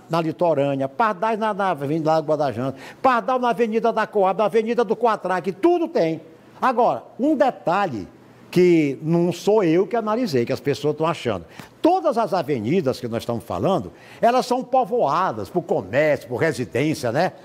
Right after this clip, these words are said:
Agora, na via expressa, aonde é uma via que realmente une aquela região do Maranhão Novo ao centro, a, a, a, ao, ao, ao bairro do Renascença, né, não?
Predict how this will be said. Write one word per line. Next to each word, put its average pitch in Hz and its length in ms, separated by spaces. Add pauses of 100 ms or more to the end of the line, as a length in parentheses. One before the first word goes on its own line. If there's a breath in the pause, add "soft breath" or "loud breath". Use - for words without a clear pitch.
(160 loud breath)
Agora, 160 360
na 165 180
via 147 320
expressa, 156 880 (580 loud breath)
aonde 185 760 (1200)
é 180 140
uma 165 160
via 127 260
que 147 140
realmente 135 500
une 151 420 (400 loud breath)
aquela 139 320
região 127 340
do 131 100
Maranhão 131 380
Novo 160 340
ao 131 160
centro, 139 360
a, 123 80
a, 110 500
a, 117 360
ao, 104 280
ao, 101 320 (180 loud breath)
ao 110 140
bairro 127 220
do 127 80
Renascença, 131 680
né, 110 100
não? 165 280